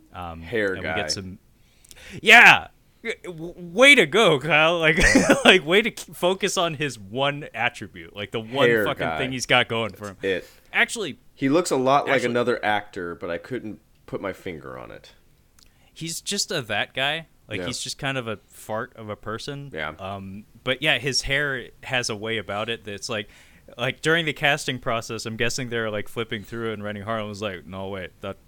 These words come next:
Speaker 1: that guy has cool hair."
Speaker 2: Yeah.
Speaker 1: <laughs> It's like, it's like, he doesn't have any credits. I don't think he's, I don't think he's a good choice. Renny's like, "But the hair is nice."
Speaker 2: Listen, he's
Speaker 1: <laughs>
Speaker 2: not going to be character. He will not be character in this movie. It's fine.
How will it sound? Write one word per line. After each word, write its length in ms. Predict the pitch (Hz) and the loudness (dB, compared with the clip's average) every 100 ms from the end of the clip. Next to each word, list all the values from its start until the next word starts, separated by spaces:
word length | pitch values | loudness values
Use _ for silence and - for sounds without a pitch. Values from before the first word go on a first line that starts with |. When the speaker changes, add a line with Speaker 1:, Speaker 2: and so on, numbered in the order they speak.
| - | -14
Speaker 1:
that 200 | 95 - | -14 -10
guy 200 | 104 95 | -8 -8
has 180 | 90 90 | -10 -14
cool 240 | - 95 87 | -14 -12 -10
hair." 280 | 92 80 101 | -10 -12 -10
Speaker 2:
Yeah. 180 | 85 - | -4 0
Speaker 1:
<laughs> 120 | 208 - | 2 4
It's 400 | 254 247 196 - | 4 2 0 0
like, 220 | 190 180 - - 240 131 | 6 4 4 -12 -10 -8
it's 160 | 127 | -2
like, 200 | 156 151 | 2 0
he 100 | 127 | 2
doesn't 280 | 175 196 190 | 0 0 0
have 220 | 196 196 | 0 0
any 160 | 196 160 | 0 -4
credits. 460 | - 160 165 98 117 | -4 -2 -2 -2 -2
I 60 | |
don't 180 | 135 160 | -4 -4
think 160 | 160 - | -6 -6
he's, 300 | 156 131 - | -8 -8 -6
I 40 | 131 | -4
don't 160 | 165 | -4
think 140 | 196 185 | -4 -8
he's 120 | 151 | -8
a 40 | |
good 180 | 143 139 | -6 -6
choice. 280 | - 165 127 | -4 -4 -4
Renny's 280 | 107 98 90 | -6 -8 -10
like, 180 | 90 80 | -14 -12
"But 180 | 92 - | -16 -14
the 120 | 85 | -12
hair 220 | 92 98 | -8 -10
is 160 | 90 82 | -10 -14
nice." 420 | 82 80 80 - | -14 -14 -14 -4
Speaker 2:
Listen, 340 | 123 151 120 123 | 6 6 6 2
he's 200 | 131 120 | 2 4
Speaker 1:
<laughs> 0 | |
Speaker 2:
not 260 | 131 135 127 | 8 8 8
going 180 | 131 | 2
to 60 | 113 | 2
be 180 | 113 170 | -4 -4
character. 520 | - 107 87 - 80 | 0 0 0 -6 -10
He 140 | 98 | -6
will 180 | 110 117 | -4 -2
not 320 | 117 135 127 | 0 2 2
be 80 | 120 | 0
character 460 | - 123 107 107 101 | 0 0 0 0 -4
in 120 | 95 | -4
this 160 | 90 - | -8 -8
movie. 320 | 90 82 76 | -10 -8 -10
It's 180 | 71 - | -12 -8
fine. 360 | - 98 73 | -2 -2 -2